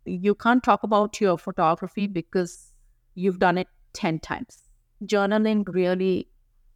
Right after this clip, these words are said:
helps. And also looking at podcasts like yourself, listening to them,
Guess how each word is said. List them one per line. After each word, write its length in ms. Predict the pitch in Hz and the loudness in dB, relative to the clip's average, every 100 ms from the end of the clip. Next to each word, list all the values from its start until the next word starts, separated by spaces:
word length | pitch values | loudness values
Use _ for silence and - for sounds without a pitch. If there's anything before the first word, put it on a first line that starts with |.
| _ _ | _ _
helps. 560 | - 175 170 - - - | 0 2 0 -4 -18 -2
And 220 | 214 220 - - - | -2 -2 -6 -18 -4
also 380 | 285 302 349 330 _ _ - | -4 -2 -4 -6 _ _ -4
looking 680 | 214 226 254 247 302 311 269 - | 0 4 4 4 4 4 2 -4
at 220 | 190 175 - - | -2 -2 -4 2
podcasts 580 | 170 - - 147 - - | 2 2 -2 -2 -2 -8
like 180 | - | -6
yourself, 320 | - - - - _ _ _ _ 220 | -8 -10 -14 -20 _ _ _ _ -6
listening 460 | 190 190 - 254 | 0 0 2 0
to 120 | 254 220 | 0 -4
them, 200 | - | -6